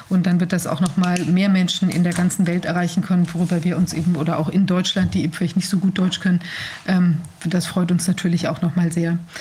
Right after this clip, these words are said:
Oval Media, die uns hier, der technisch unterstützen, freuen sich auch über Spenden und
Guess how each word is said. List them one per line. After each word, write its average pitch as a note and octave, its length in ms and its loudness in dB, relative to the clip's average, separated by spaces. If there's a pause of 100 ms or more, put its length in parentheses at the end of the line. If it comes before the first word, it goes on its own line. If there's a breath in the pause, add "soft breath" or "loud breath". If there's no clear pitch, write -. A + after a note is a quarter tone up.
(200 loud breath)
Oval F#3+ 180 4
Media, G#3 320 4
die F3+ 140 2
uns F3 160 0
hier, F#3+ 120 0
der F3 240 0
technisch - 380 -2
unterstützen, G#3 500 0
freuen F#3+ 220 0
sich F3 160 -2
auch A3 100 0
über A3 160 2
Spenden G3 440 0
und F3+ 260 0